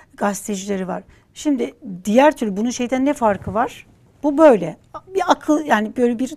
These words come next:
tuhaf örnek. İsimlendirmeyelim. Ee, bir gün mesela bir şey savunuluyor, ertesi gün başka bir şey. Ertesi gün tam zıttı, ondan sonra ba-, başka bir şey.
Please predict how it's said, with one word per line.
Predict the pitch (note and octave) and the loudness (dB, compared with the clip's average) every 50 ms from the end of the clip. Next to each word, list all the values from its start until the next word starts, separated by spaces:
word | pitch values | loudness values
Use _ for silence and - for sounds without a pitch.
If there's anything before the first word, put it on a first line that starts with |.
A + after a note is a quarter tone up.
| _ | _
tuhaf | - - C4 B3+ A#3+ - _ | 0 4 4 4 4 2 _
örnek. | - G#3 F#3+ F3 F3 E3 - - - - - _ _ _ _ _ _ _ _ - | -2 -2 -2 -2 -4 -8 -10 -14 -20 -20 -20 _ _ _ _ _ _ _ _ -14
İsimlendirmeyelim. | - - - B3+ A#3+ A3+ A3 G#3 G3 F#3 F#3 F3 E3+ E3+ D#3+ D#3+ F3+ F3+ - _ _ _ _ _ _ _ _ _ _ - | -12 -8 -4 -4 -2 0 0 -2 -2 -4 -6 -6 -6 -8 -8 -10 -10 -14 -16 _ _ _ _ _ _ _ _ _ _ -12
Ee, | G#3+ G#3 G#3 G#3+ A#3 - _ - | -10 -10 -10 -10 -12 -16 _ -12
bir | - - D4 D#4 | -6 -4 -2 0
gün | D#4+ D#4 | 2 2
mesela | C#4+ C#4 C4+ C4+ - C#4 C4+ C4 A#3 G#3+ | 2 2 0 -2 -2 -2 -2 -2 -2 -4
bir | A3 | -6
şey | - - C#4+ D4+ | -4 -2 -2 -2
savunuluyor, | - - - G#3 F#3+ F#3+ F#3+ F#3+ G#3 B3+ F#4+ | -2 -4 -4 -4 -4 -4 -4 -4 -4 -2 -2
ertesi | - B3 A#3+ - A3 - - | -2 -2 -4 -6 -16 -14 -8
gün | - C4+ C4 | -6 -6 -4
başka | A#3+ B3+ A#3+ - - - B3+ G#3+ | -4 -4 -6 -8 -10 -10 -10 -10
bir | F#3 | -8
şey. | - - G3 F#3+ - - | -10 -10 -10 -12 -10 -6
Ertesi | D#4 A3 A3+ - - - - | -6 -6 -6 -6 -8 -16 -8
gün | - D4+ D4+ | -4 -4 -4
tam | D4+ - D4 D4 C4+ A3+ | -2 -2 -4 -4 -4 -4
zıttı, | F#3+ G3 F#3 _ - - - G#4 E4+ | -6 -10 -12 _ -16 -14 -12 -8 -4
ondan | C4+ A#3+ B3+ C4 C4+ C4 | -4 -4 -4 -4 -6 -8
sonra | C4 - C4 C#4 | -8 -8 -8 -8
ba-, | C4+ - - C4 D4+ - - | -8 -6 -6 -6 -6 -6 -6
başka | B3+ B3+ - - - A#3 F#3+ | -6 -6 -6 -8 -10 -10 -10
bir | F3 | -10
şey. | - - F3+ F3 | -10 -10 -12 -12